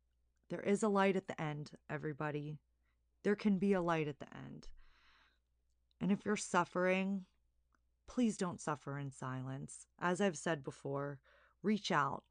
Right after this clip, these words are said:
Reach out to me. I'm here. Get me on TikTok, The Mama Jack. I have an Instagram, The Mama Jack.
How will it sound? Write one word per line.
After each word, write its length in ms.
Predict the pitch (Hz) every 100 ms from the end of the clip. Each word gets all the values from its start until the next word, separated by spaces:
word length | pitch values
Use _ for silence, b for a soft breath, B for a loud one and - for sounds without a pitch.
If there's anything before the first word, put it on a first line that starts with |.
| _
Reach 200 | 170 -
out 180 | 190 -
to 120 | 190
me. 440 | 180 180 170 - 156 _ -
I'm 160 | 170
here. 520 | 165 - 165 160 - - _ _ _ _ -
Get 160 | 185
me 100 | 190
on 140 | 190 185
TikTok, 560 | - - - 110 -
The 80 | -
Mama 260 | 151 151 147
Jack. 440 | 143 113 - - _ b b b b b b b -
I 120 | 175
have 480 | 175 160 151 156 143 - -
an 280 | 170 156 147
Instagram, 800 | 180 175 - 165 151 135 113 156 _
The 80 | 165
Mama 240 | 156 143
Jack. 480 | 139 139 117 143 -